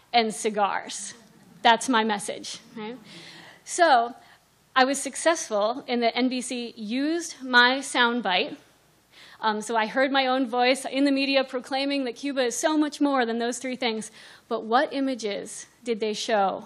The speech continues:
while you were hearing my voice? Rum, revolution, and cigars. <laughs> So that was, um, a serious learning experience for me that, uh, <laughs> that our message is not getting out there yet.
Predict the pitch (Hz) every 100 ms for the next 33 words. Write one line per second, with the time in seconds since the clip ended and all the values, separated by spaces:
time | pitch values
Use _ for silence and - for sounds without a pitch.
0 | - 247 220 220 240 226 220 247 240 254
1 | 240 240 254 285 370 - - - - -
2 | - - - 254 285 285 277 285 311 330
3 | - - - - - 208 233 262 311 285
4 | 262 - 226 214 208 202 - - - 220
5 | 220 220 233 220 214 - 277 - - 240
6 | - - 247 285 277 254 220 - - -
7 | - - - - 330 330 - 311 349 381
8 | 330 - 269 254 254 - 226 277 269 294
9 | 285 277 226 233 254 269 - 277 277 277
10 | 285 - 277 277 277 233 220 214 226 -
11 | 226 226 233 233 302 285 269 247 247 269
12 | 277 302 254 254 247 240 254 226 220 214
13 | 214 220 202 208 -